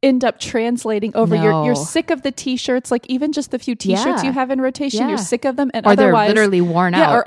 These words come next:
Speaker 1: otherwise, no jeans, no,
Speaker 2: Yeah.
Speaker 1: like, cover up sweaters,
Speaker 2: Yeah.
Speaker 1: even a light cardigan.
Speaker 2: No,
Speaker 1: Get
Speaker 2: we're
Speaker 1: it
Speaker 2: in,
Speaker 1: out
Speaker 2: like,
Speaker 1: of here.
Speaker 2: Wisconsin, that all, that stuff was all
Speaker 1: Yeah.
Speaker 2: kind of, like, three seasons at
Speaker 1: Right,
Speaker 2: least, right?
Speaker 1: right.
Speaker 2: So it's just a situation all the
Speaker 1: Yeah.
Speaker 2: time. And then,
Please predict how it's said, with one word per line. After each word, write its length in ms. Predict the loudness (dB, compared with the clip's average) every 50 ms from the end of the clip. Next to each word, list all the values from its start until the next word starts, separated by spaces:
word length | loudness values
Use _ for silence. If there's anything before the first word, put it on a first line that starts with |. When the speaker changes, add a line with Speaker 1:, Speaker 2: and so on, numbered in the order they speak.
| 6
Speaker 1:
otherwise, 460 | 6 6 4 2 2 2 0 -2 -6 -12 -20 -20 -14 _
no 260 | -4 0 2 2 2
jeans, 560 | 0 -2 -4 -8 -8 -6 -6 -8 -8 -10 -10 -10 -8
no, 540 | -4 -2 0 0 2 2 2 2 0 -2 -4 -8 -14 _ _ _ _ _ -4
Speaker 2:
Yeah. 120 | -2 0
Speaker 1:
like, 220 | 0 0 -2 -4 -6
cover 380 | -6 -6 -6 -6 -4 -6 -6
up 160 | -6 -6 -8 -10
sweaters, 720 | -12 -12 -8 -4 -2 0 2 2 2 2 0 -2 -4 -4
Speaker 2:
Yeah. 80 | -4 -4
Speaker 1:
even 160 | -2 -2 -2
a 60 | -2 -4
light 360 | -4 -2 0 0 0 -2 -4
cardigan. 320 | -2 0 0 2 2 2
Speaker 2:
No, 240 | 4 4 6 4 4 4
Speaker 1:
Get 60 | 4
Speaker 2:
we're 120 | 4 4 4
Speaker 1:
it 100 | 2 2
Speaker 2:
in, 80 | 2 2
Speaker 1:
out 80 | 2
Speaker 2:
like, 100 | 4 2 2
Speaker 1:
of 60 | 0
here. 80 | 0 -2 0 0
Speaker 2:
Wisconsin, 400 | 0 2 0 0 -2 -2 -2 -2
that 240 | 0 -2 -2 -4 _
all, 280 | -4 -4 -2 -2 -4 -4
that 240 | -6 -6 -6 -6 -6
stuff 220 | -4 -4 -4 -2 -2
was 140 | -2 -2 0
all 160 | 0 0 0
Speaker 1:
Yeah. 100 | 0 0
Speaker 2:
kind 180 | 0 0 0 -2
of, 100 | -2 -4
like, 180 | -4 -6 -6 -8
three 240 | -8 -4 -2 -2
seasons 560 | -2 -2 -2 -2 -2 -2 -2 -6 -6 -6 -4 -2
at 80 | -2
Speaker 1:
Right, 220 | 0 0 0 -2 -4
Speaker 2:
least, 160 | -6 -6 -6
right? 260 | -6 -4 -4 -6 -6 -6
Speaker 1:
right. 520 | -6 -6 -4 -6 -8 -12 -16 -18 -20 -20 -4
Speaker 2:
So 380 | 2 6 6 8 8 6 4 2
it's 160 | 0 -4 -2 -2
just 180 | -4 -4 -4
a 60 | -6
situation 560 | -6 -6 -4 -2 -2 -2 -2 -2 -4 -6 -8 -6
all 80 | -4
the 60 | -4
Speaker 1:
Yeah. 80 | -4 -2
Speaker 2:
time. 220 | -4 -4 -6 -8 -10 -14 _ _ -2
And 200 | 0 2 4 4
then, 440 | 2 2 0 0 0 0 0 -2 -2